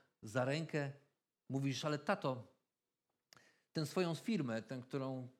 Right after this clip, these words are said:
masz, która tak dobrze prosperuje, zapiszesz mi, dobrze?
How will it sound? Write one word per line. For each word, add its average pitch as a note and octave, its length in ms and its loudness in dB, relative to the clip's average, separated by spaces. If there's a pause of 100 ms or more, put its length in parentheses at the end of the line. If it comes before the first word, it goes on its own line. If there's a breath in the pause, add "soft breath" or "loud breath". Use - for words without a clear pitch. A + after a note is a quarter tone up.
(720)
masz, A#2+ 240 -4
która C#3 160 0
tak B2+ 180 0
dobrze D3+ 260 2
prosperuje, C3 680 2 (560 loud breath)
zapiszesz F3 460 -2
mi, C3 220 0
dobrze? D3 420 0